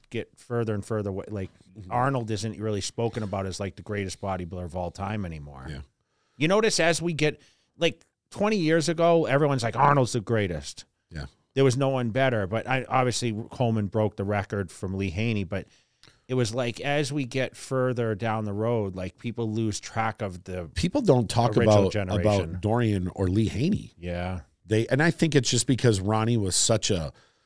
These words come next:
Speaker 2: just a
Speaker 1: Well, I think it
Speaker 2: massive
Speaker 1: was a cro-,
Speaker 2: specimen.
Speaker 1: I think we were the few that crossed to social media. I don't think,
Speaker 2: Yeah.
Speaker 1: like, Haney and Dorian were able to cross to social media like Ronnie and myself and Phil and, like, we all took advantage of, we were at that transitional time of social media.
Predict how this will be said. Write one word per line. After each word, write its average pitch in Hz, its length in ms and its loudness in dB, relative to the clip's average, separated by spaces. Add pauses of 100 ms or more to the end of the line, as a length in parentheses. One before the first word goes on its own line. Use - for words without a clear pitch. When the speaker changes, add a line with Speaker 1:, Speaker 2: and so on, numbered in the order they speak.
(360)
Speaker 2:
just - 220 -2
a 90 60 0
Speaker 1:
Well, 180 280 0
I 160 140 0
think - 20 0
it - 60 0
Speaker 2:
massive 190 180 4
Speaker 1:
was 175 140 4
a - 20 4
cro-, 113 120 4
Speaker 2:
specimen. 147 360 4
Speaker 1:
I 143 60 -4
think 143 240 -4
we 151 120 0
were 143 200 0
the 131 120 -4
few 139 280 -6
that 135 160 -6
crossed 135 360 -4
to 117 60 -10
social 120 380 -4
media. 139 280 -6
I 95 40 -6
don't 107 200 -6
think, 127 220 -8
Speaker 2:
Yeah. 80 80 -6
Speaker 1:
like, 110 300 -4 (540)
Haney 127 300 -2
and 113 120 -2
Dorian 135 280 0
were 110 280 -2
able 104 200 -4
to 98 60 -4
cross 113 480 -2
to 110 100 -6
social 107 440 -4
media 117 320 -4
like 95 280 -6
Ronnie 101 560 -4
and 98 120 -6
myself 95 760 -6
and 82 160 -10
Phil 95 560 -4
and, 80 240 -10 (720)
like, 98 180 -8
we 110 160 -4
all 113 260 -2
took 120 220 -6
advantage 107 420 -6
of, 98 80 -8
we 117 120 -2
were 123 100 0
at 120 140 -2
that 107 180 -4
transitional 117 720 -4
time 95 320 -6
of 92 100 -10
social 101 380 -6
media. 87 560 -8